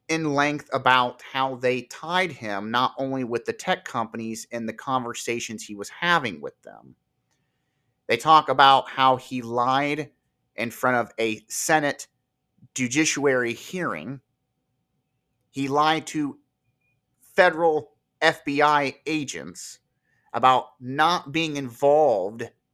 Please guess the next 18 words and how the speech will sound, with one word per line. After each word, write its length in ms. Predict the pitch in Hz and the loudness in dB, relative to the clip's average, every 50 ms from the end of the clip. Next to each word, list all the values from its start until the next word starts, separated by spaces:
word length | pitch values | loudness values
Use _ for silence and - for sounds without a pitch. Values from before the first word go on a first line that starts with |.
| _ _ _ _ _ _ _ _ _ _ _ _ _ _ _ _ _ _ _ _ | _ _ _ _ _ _ _ _ _ _ _ _ _ _ _ _ _ _ _ _
or 140 | - 135 135 | -2 -2 0
being 300 | 127 123 156 170 170 160 | 0 0 0 0 0 0
in 100 | 147 139 | -2 -4
contact 800 | - - - - 180 185 190 180 180 - 127 107 90 85 - - | -6 -6 -2 0 2 2 2 0 -2 -2 -2 -2 -2 -2 -4 -8
with 160 | 104 92 - | -8 -8 -8
individuals 880 | 104 98 95 82 78 - 87 82 - - 85 73 82 101 - - - - _ _ _ _ _ _ _ _ _ _ _ _ _ _ _ _ _ _ _ _ _ _ _ - | -10 -12 -12 -12 -10 -10 -10 -10 -10 -12 -16 -16 -16 -18 -20 -20 -20 -20 _ _ _ _ _ _ _ _ _ _ _ _ _ _ _ _ _ _ _ _ _ _ _ -4
about 640 | 120 113 113 139 147 156 175 170 139 - - - - _ _ _ _ _ _ _ _ _ | -4 0 4 6 6 6 6 4 0 -4 -10 -18 -20 _ _ _ _ _ _ _ _ _
the 140 | - 123 123 | -6 -4 -4
whole 320 | 107 - 151 147 143 127 117 | 0 2 2 2 2 0 -2
Russia 380 | 123 135 127 123 - - 127 | 0 0 0 0 -2 -4 -8
collusion 640 | 117 - - 131 127 139 143 143 127 - 113 101 92 - | -8 -8 -10 -10 -8 -6 -6 -6 -8 -8 -10 -12 -14 -14
incident 500 | 95 85 82 - - - - 80 90 - | -16 -16 -16 -16 -18 -18 -18 -20 -16 -12
when 120 | 117 123 117 | -12 -12 -10
he 200 | - 131 123 120 | -8 -8 -6 -6
in 80 | 110 | -6
fact 360 | 107 - 120 117 113 110 - | -4 0 0 0 0 -2 -6
was. 400 | 104 110 131 139 123 113 107 - - _ - | -10 -8 -4 -4 -4 -4 -4 -8 -12 _ -10
And 520 | 190 202 208 208 180 170 165 180 190 180 | -8 -6 -4 -4 -4 -4 -4 -6 -10 -12